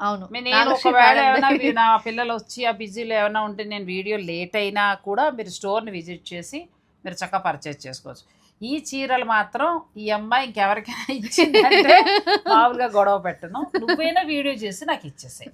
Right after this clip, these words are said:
Speaker 2: ఒకవేళ
Speaker 1: నేను
Speaker 2: నేను
Speaker 1: నీ-,
Speaker 2: రాకపోతే.
Speaker 1: <laughs> నేను మీకు వీడియో చేసి ఇచ్చేస్తాను.
Speaker 2: చాలా బాగుంది, ఎందుకంటే ఆ ధర నేను చూశాను కాబట్టి మనస్ఫూర్తిగా.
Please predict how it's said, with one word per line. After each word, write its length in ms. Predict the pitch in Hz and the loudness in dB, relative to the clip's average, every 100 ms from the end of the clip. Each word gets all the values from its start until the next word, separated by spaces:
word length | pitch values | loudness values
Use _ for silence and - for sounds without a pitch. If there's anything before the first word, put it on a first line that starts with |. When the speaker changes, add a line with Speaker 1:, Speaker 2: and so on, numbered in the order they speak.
| 185 | -6
Speaker 2:
ఒకవేళ 240 | 214 233 | 0 2
Speaker 1:
నేను 60 | 269 | 2
Speaker 2:
నేను 160 | 190 | 2
Speaker 1:
నీ-, 60 | 180 | 0
Speaker 2:
రాకపోతే. 520 | 185 226 - 175 285 - | 2 0 -2 -8 -4 4
Speaker 1:
<laughs> 340 | 403 403 311 | 4 6 4
నేను 280 | 254 370 285 | 2 -2 -2
మీకు 200 | 294 269 | -6 -4
వీడియో 320 | 285 320 269 | -4 -2 0
చేసి 140 | 370 | -2
ఇచ్చేస్తాను. 580 | 285 - 269 208 233 214 208 | -2 -6 -6 -4 -6 -4 2
Speaker 2:
చాలా 240 | 170 180 | 6 6
బాగుంది, 360 | 175 131 127 147 | 2 -8 -10 -12
ఎందుకంటే 680 | 175 - 254 320 392 349 220 | -10 -6 -4 0 0 2 2
ఆ 240 | 190 190 | 6 6
ధర 320 | 196 196 196 | 4 2 0
నేను 300 | 277 269 - | 0 -4 -8
చూశాను 380 | 208 214 240 214 | -12 -4 -2 -2
కాబట్టి 440 | 180 151 156 185 339 - _ _ _ - | -2 -6 -6 -10 -12 -12 _ _ _ -4
మనస్ఫూర్తిగా. 680 | 240 247 240 220 - 143 | -4 -4 -10 -12 -12 -20